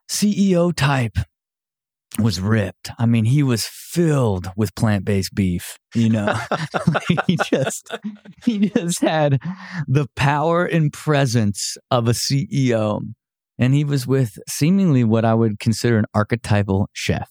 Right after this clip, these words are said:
He just looked like a chef. And you guys presented beyond just, "Hey, here's the product of this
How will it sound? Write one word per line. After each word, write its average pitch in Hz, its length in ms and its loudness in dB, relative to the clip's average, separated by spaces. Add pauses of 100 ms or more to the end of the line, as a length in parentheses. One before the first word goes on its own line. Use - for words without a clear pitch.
He 143 140 2
just 143 320 0
looked 107 340 0
like 98 200 0
a 101 40 0
chef. - 460 -10 (540)
And 104 580 2
you 123 160 0
guys 123 320 0
presented 101 920 0 (460)
beyond 160 420 2
just, 135 260 0
"Hey, 117 180 4
here's 117 200 2
the 107 100 -2
product 104 580 -2
of 87 140 0
this 92 380 -2